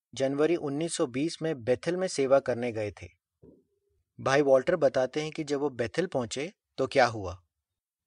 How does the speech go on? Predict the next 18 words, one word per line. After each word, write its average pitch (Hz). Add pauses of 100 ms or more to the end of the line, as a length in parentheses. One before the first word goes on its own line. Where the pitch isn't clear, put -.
(1000)
"जब 156
छपाई 160
विभाग 170
के 190
निगरान 139
ने 180
हम 143
दोनों 147
को 156
देखा 120 (460)
तो 170
कहा 151
कि 196
अभी 156
दोपहर 143
के 180
खाने 156
में 170